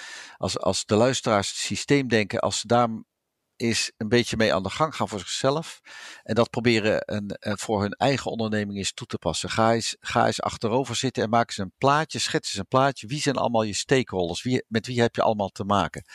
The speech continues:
Wat zijn eigenlijk de specificaties van jouw bedrijf? Hè? Als A S M L een hele nieuwe complexe machine gaat ontwikkelen voor, voor chipsproductie, dan gaan ze eerst nadenken, wat moeten wij bereiken? Wat zijn onze specificaties? En vervolgens gaan ze nadenken, wat hebben we dan allemaal nodig? En hoe gaan we dan het,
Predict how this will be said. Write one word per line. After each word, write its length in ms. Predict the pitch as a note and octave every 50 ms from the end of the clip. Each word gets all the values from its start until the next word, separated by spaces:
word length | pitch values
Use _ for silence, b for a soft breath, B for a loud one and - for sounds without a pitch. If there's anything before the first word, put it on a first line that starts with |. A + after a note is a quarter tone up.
| B B B B B B B B B
Wat 140 | - D3 -
zijn 140 | - -
eigenlijk 300 | - D3+ C3+ - - A#2
de 120 | - - D3
specificaties 680 | B2+ G#2+ G#2+ A2 - - F3+ F3+ F3+ E3 - - A2 -
van 140 | - G#2 F#2+
jouw 140 | F#2+ F2 E2
bedrijf? 440 | D#2+ - - F2 D2 C2+ D#2 D#2+ -
Hè? 120 | A#2+ -
Als 240 | - A2 G#2 - -
A 140 | A2+ B2 A#2+
S 100 | A2 A#2
M 60 | A#2+
L 220 | A#2 A2 - -
een 160 | G2+ F#2+ G2
hele 260 | G2 G#2+ C3+ B2+ A#2 G#2+
nieuwe 240 | A2+ B2 A2+ A2+
complexe 640 | - - G#2+ - - C3 A#2 - - A2+ G#2 F#2+ F#2 B B B B B B B B
machine 400 | _ F#2+ F2+ - - D3+ C#3+ C3+
gaat 240 | - C3+ C3 B2+ -
ontwikkelen 540 | B2 A2 - A2 A#2+ A2+ - B2+ A#2+ A#2 -
voor, 240 | - G2+ F#2 F#2 E2+
voor 280 | - - F#2 F2+ E2+ E2+ -
chipsproductie, 880 | - - C3+ - - - - - A#2 A2 B2 B2 - - - B2 A#2+ B B B B B B B
dan 120 | - A2
gaan 140 | - C3+ B2
ze 80 | - -
eerst 220 | - D#3 C#3+ -
nadenken, 400 | - B2+ A#2+ A#2 B2 A2 F#2+ G#2+ G2
wat 160 | C#3 D#3+ - _
moeten 260 | _ B2+ D3 - -
wij 140 | C3 B2+ A#2
bereiken? 460 | G2+ A2 G2 A2+ B2 A2 F#2+ - -
Wat 120 | A2 A2+ -
zijn 140 | - B2 A#2+
onze 200 | A#2 G#2+ - -
specificaties? 680 | - - A2 G#2 - - - - B2+ G#2+ F2+ - -
En 60 | F2+
vervolgens 320 | G2 G2 F#2+ C3+ D3 B2+ -
gaan 160 | - A2+ G#2
ze 80 | G2+ G2+
nadenken, 460 | G#2 G#2 G2 F#2+ F#2+ - - G#2+ F#2
wat 180 | F#2+ B2 -
hebben 180 | - A#2+ A2 G#2+
we 60 | G2+
dan 80 | G2+ G2 F#2
allemaal 240 | F#2 F#2 F2+ F#2+ G#2
nodig? 280 | A#2+ C#3+ D#3 D#3 - -
En 140 | - G#2+ G#2
hoe 160 | B2 B2 -
gaan 200 | - - B2 A#2+
we 60 | A#2
dan 160 | A2+ A#2+ A2
het, 140 | G#2+ G2+ -